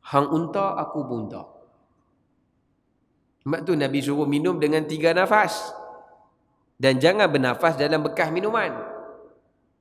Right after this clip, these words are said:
Sebab kita keluarkan, kita hidup seru-, uh, s-,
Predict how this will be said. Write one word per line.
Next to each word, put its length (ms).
Sebab 280
kita 320
keluarkan, 720
kita 560
hidup 400
seru-, 480
uh, 160
s-, 240